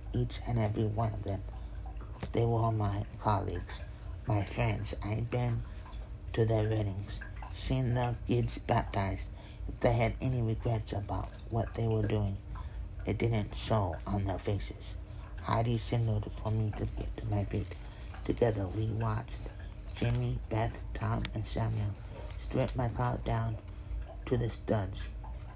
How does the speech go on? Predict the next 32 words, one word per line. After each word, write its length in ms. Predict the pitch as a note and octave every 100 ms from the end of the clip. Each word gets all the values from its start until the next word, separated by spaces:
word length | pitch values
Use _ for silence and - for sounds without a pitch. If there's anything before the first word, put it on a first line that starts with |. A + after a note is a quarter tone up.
| - -
They 140 | A2
tore 360 | G#2 B2+ B2+ G#2+
out 240 | A#2+ G#2
the 100 | -
carpet, 460 | - A2+ G#2 - - - - - - - -
dropped 360 | A#2 A#2 - -
anything 460 | C3 B2+ A#2 B2 A#2+
that 160 | A2+ A2+
wasn't 380 | A#2+ A#2 A#2+
nailed 400 | - A#2 A#2+ B2+ - - - - -
down 400 | A2+ A2 A2+ A2 - - - -
into 240 | - A2 B2+
an 180 | A#2 G#2
evidence 480 | B2 A2+ G#2 G2 -
bag. 300 | - G2+ - - - - - - - - - - - -
"Come 180 | C#3 C#3+
on, 160 | B2+ G#2+
Heidi," 420 | G2+ G2+ F#2 F2+ -
I 120 | F2+
said. 240 | - G2+ F2 -
"What 160 | A2 B2+
is 180 | B2+ A2
this? 180 | G2+ - - - - - - -
What 160 | C3 C3
do 60 |
you 140 | C3 B2+
think 280 | C3 A#2+ - - - - - - - - - - - - - -
they 120 | B2+
are 160 | A#2 A2+
going 300 | A#2 A#2+ A2+
to 100 | A2+
find?" 440 | - B2 G2+ G#2